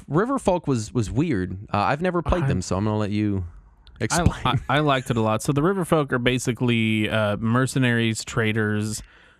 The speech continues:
Speaker 2: um, and I guess ferry-,
Speaker 1: Merchants.
Speaker 2: ferrymen. Yeah, they're, they're merchants. So your, your
Speaker 1: Yeah.
Speaker 2: whole point in this game is to, is to get victory points. That's how you win, is by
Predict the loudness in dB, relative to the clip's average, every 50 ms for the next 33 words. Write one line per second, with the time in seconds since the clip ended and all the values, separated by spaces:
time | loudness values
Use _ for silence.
0 | _ -4 -2 0 2 2 0 0 0 0 0 0 2 0 0 0 2 2 2 2
1 | 2 0 0 -2 -6 -12 -16 -16 -12 -10 -8 -8 -6 -2 0 0 0 0 0 -2
2 | -2 -2 -2 0 0 0 0 0 0 0 0 2 2 2 0 0 -2 -4 -4 -4
3 | -4 -4 0 0 0 2 2 2 2 2 0 0 -2 -2 0 2 2 2 2 2
4 | 2 2 2 2 2 0 -2 -2 0 2 2 4 4 2 2 0 -4 -8 -14 -16
5 | -16 -20 -20 -20 -20 -8 -2 0 2 2 2 0 2 2 2 2 4 2 2 2
6 | 2 0 2 2 0 0 2 0 0 2 2 0 0 0 -2 0 0 0 0 -2
7 | -4 -4 -4 -2 -2 -2 -2 -2 -4 -6 -6 -2 0 2 2 2 2 0 0 0
8 | 0 0 0 0 -2 0 0 0 0 -2